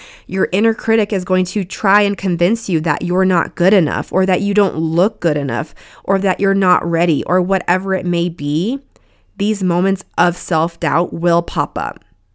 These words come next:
sometimes super randomly, but it's up to you to not let it control your next move.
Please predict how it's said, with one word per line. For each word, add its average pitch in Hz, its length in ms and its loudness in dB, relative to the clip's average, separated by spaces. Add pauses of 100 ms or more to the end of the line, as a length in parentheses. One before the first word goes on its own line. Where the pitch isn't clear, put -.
sometimes 196 520 0
super 247 420 2
randomly, 156 680 -2 (380)
but 214 100 0
it's 196 160 -2
up 196 180 -6
to - 140 -2
you 190 600 0 (460)
to 220 180 0
not 196 320 2
let 180 160 0
it - 140 -2
control 165 560 -2
your 160 180 0
next 139 380 -4
move. 87 500 -8